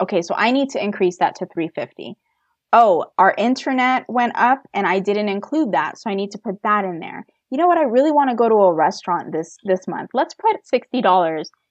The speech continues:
in that category. And then I started adding all these things and realizing, wait, I could do all of these things and still have money that I could put towards my debt and savings.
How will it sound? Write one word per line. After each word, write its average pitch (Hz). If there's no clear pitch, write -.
in 208
that 185
category. -
And 226
then 277
I 349
started 320
adding 262
all 240
these 214
things 262
and 208
realizing, 208
wait, 226
I 302
could 403
do 320
all 214
of 240
these 202
things 220
and 190
still -
have 240
money 208
that 196
I 190
could 202
put -
towards 185
my 180
debt 180
and 220
savings. 330